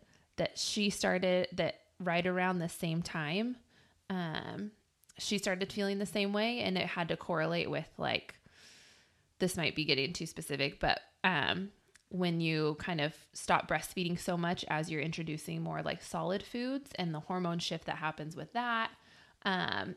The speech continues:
and so that was encouraging to know. And she was also told me that at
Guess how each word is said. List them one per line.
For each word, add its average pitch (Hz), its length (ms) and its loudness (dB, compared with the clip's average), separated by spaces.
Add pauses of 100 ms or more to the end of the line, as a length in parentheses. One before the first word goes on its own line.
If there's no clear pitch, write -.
and 185 160 2
so 185 100 0
that 196 140 6
was 226 140 4
encouraging 190 540 0
to 196 120 -6
know. 180 120 4
And 180 120 2
she 180 160 0
was 165 260 -4 (140)
also 175 320 4
told 170 200 -2
me 160 140 2
that 156 280 0 (420)
at 160 180 0